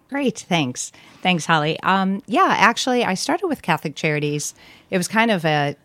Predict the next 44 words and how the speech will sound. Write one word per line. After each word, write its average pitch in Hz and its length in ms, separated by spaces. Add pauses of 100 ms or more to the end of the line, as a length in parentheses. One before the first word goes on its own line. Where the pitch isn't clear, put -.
(120)
unusual 165 520
way 139 400
in 151 160
that 156 180
I 151 60
was 151 140
playing 170 220
paddle 196 320
with 160 180
a 151 60
friend, 143 560 (480)
and 165 260
she 165 360
was 160 200
mentioning, 165 300
I - 40
had 170 120
just 233 180
come 202 140
off 165 180
of 147 160
a 135 260 (120)
pretty 170 400 (120)
big 151 300
endeavor 139 420
with 135 200
another 135 260
charity, 196 460
and 160 100
I - 20
was 156 140
looking 185 180
for 165 120
a 151 60
different 143 440
approach. 143 600 (500)
And 185 160
she - 120
had 175 120
mentioned 175 320
Catholic 147 260
Charities, 151 460
and 160 160
I 165 220